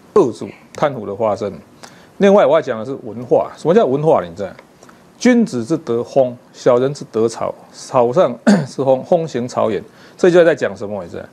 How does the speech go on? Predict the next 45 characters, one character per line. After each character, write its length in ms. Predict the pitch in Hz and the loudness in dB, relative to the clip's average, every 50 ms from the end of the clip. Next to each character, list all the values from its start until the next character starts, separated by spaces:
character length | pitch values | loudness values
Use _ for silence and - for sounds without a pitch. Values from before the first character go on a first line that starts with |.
| _ _ _ - - - - _ - | _ _ _ -20 -20 -20 -20 _ -8
其 220 | - - 151 175 | -4 0 0 2
实 220 | 156 127 123 120 117 | 2 2 2 2 4
哈， 160 | 117 107 92 | 2 0 0
行 180 | - - 143 160 | -2 -2 2 2
政 140 | 170 151 123 | 2 2 2
长 160 | 123 107 113 | 0 0 0
官 140 | 135 135 123 | 0 0 0
还 140 | 123 123 | 0 0
是 100 | 123 131 | 0 0
负 140 | 123 135 131 | -2 -4 -4
最 160 | 117 - 127 | -2 -2 -2
大 180 | 107 120 120 104 | 0 0 -2 -2
责 200 | 98 - 104 104 | -2 -4 -6 -6
任。 120 | 110 104 - - _ _ _ _ - - - - - _ - | -8 -8 -10 -14 _ _ _ _ -20 -20 -20 -20 -20 _ -2
我 100 | 160 160 | 0 2
自 140 | 165 226 185 | 2 2 2
己 120 | 147 135 | 2 2
在 140 | 131 180 160 | 2 2 2
台 160 | - 143 143 | 2 2 2
大 140 | 156 156 135 | 2 2 0
当 240 | - 147 139 139 131 | 0 -2 -4 -4 -6
主 140 | - - 127 | -6 -6 -2
管 160 | 123 127 101 101 | -2 -2 -2 0
当 160 | 127 117 110 | -2 -2 -2
很 160 | 104 104 107 | -4 -6 -8
久， 240 | 107 - - - - - - - _ _ _ | -8 -10 -12 -12 -14 -16 -20 -20 _ _ _
我 120 | - 143 151 | 0 2 2
的 60 | 156 | 4
单 180 | 156 180 165 165 | 4 2 2 2
位 240 | 175 151 120 - - _ _ | 2 0 -2 -4 -8 _ _
你 80 | 135 | -8
们 140 | 135 139 135 131 | -6 -4 0 2
可 80 | 156 | 2
以 60 | 143 | 2
去 140 | 135 151 139 | 2 0 -2
请 260 | 120 - - 123 107 101 - | -4 -4 -6 -6 -6 -6 -6
上 220 | - 123 117 113 - | -6 -6 -6 -4 -4
那 140 | 151 147 143 | -2 0 2
些 160 | 151 147 139 - | 2 0 0 0
药 140 | 175 151 135 | 0 0 2
商 200 | 131 147 127 135 | 2 0 -2 -2
去 60 | 139 | -2
问 140 | 131 131 117 | -2 -2 -2
问 80 | 117 | -2
看， 140 | 117 120 98 | -2 -2 -2